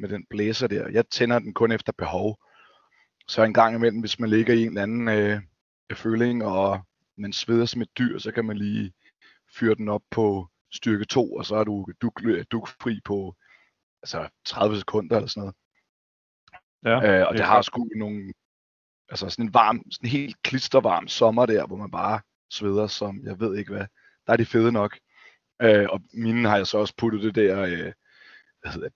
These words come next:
Speaker 1: det, øh, solbrilleglas i, man får med til, og det sorte glas.
Speaker 2: Ja.
Speaker 1: Øh, jeg kan simpelthen bare ikke finde ud af at få skiftet det ud igen.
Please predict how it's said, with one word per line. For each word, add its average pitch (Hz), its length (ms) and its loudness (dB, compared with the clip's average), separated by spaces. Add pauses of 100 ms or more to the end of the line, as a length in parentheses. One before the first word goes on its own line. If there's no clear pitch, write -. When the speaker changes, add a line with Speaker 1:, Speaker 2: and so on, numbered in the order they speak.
Speaker 1:
det, - 120 -14 (100)
øh, - 500 -10 (360)
solbrilleglas 120 960 -4
i, 76 120 -18 (180)
man - 120 -16
får - 120 -16
med 95 120 -12
til, - 180 -14
og - 80 -16
det - 80 -10
sorte 107 340 -2
glas. - 440 -10 (640)
Speaker 2:
Ja. 110 160 2
Speaker 1:
Øh, 92 200 -6 (460)
jeg 95 100 -6
kan 107 200 2 (140)
simpelthen 120 520 0
bare 107 180 8
ikke 104 140 2
finde 117 180 -2
ud 117 100 4
af 104 160 6
at 92 60 -2
få 110 80 -8
skiftet 107 400 -8
det 104 60 -4
ud 110 160 -2
igen. 107 240 0